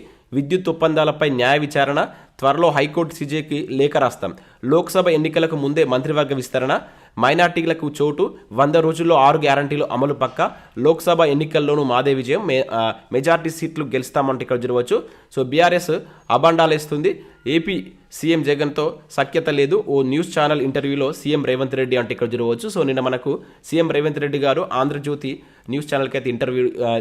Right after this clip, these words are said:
ఇవ్వడం, ఇవ్వడం జరిగింది. దానిలో మనకు ఉద్యోగాల భర్తీకి సంబంధించిన అంశాన్ని కూడా మాట్లాడడం జరిగింది. So దానిలో భాగంగా ఏడాదిలోపే రెండు లక్షల ఉద్యోగాలు భర్తీ చేస్తామని చెప్పేసి ఇక్కడ చెప్పడం జరిగింది. So కొత్త నోటిఫికేషన్ల కోసం వెయిట్ చేస్తున్న ప్రతి ఒక్కరు వీడియోని ఖచ్చితంగా లైక్ చేయండి.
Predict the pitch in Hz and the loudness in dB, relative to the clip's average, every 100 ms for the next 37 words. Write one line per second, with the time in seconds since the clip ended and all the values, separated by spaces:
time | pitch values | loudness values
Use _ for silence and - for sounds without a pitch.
0 | 113 120 123 127 120 123 120 113 170 175 | -4 -4 -2 -2 0 -2 -2 -4 -2 0
1 | 135 131 131 135 127 143 139 139 123 120 | 0 2 -2 -2 -2 0 2 0 0 -4
2 | 120 117 120 120 117 110 127 113 117 107 | -8 -4 -4 -2 -2 -2 -4 -4 -4 -2
3 | 104 104 107 101 95 95 165 - - - | -2 -2 -4 -2 -4 -2 -2 -4 -12 -6
4 | 143 135 143 170 156 151 147 170 135 156 | -4 0 2 4 4 4 4 0 2 2
5 | 170 165 156 151 156 131 147 147 151 135 | 2 2 -2 2 0 2 0 0 -2 -2
6 | 131 135 135 113 117 135 127 123 123 117 | 0 0 0 0 -2 -4 -6 -4 -4 -2
7 | 117 113 117 113 110 135 - - - 123 | -4 -6 -8 -6 -4 -6 -8 -20 -6 -4
8 | 127 123 120 120 196 - - - 139 - | -2 -2 -2 0 -2 -4 -14 -8 -8 -4
9 | 147 185 180 165 160 160 160 160 151 156 | -2 0 0 -2 -6 -8 -6 -4 -4 -4
10 | 156 147 143 131 139 - 139 123 120 135 | -4 -4 -4 -4 -8 -4 -4 -4 -2 -4
11 | 131 127 120 131 120 110 131 127 110 117 | -4 -4 -2 -4 -4 -8 -4 -2 -2 -4
12 | - 127 117 - | -4 -2 -2 -4